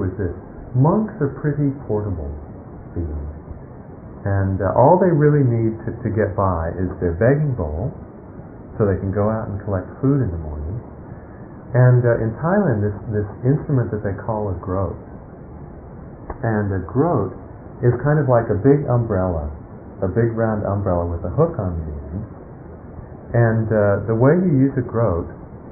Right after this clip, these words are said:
is that if you're living in the forest, you can stick this big umbrella over, uh, the limb of the tree and hang your mosquito net from it. And it's kind of your portable hotel room.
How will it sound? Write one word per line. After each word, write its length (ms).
is 240
that 160
if 160
you're 160
living 240
in 80
the 200
forest, 440
you 160
can 160
stick 260
this 160
big 240
umbrella 480
over, 480
uh, 400
the 80
limb 220
of 100
the 120
tree 240
and 240
hang 220
your 100
mosquito 540
net 280
from 140
it. 80
And 100
it's 160
kind 240
of 80
your 240
portable 460
hotel 420
room. 320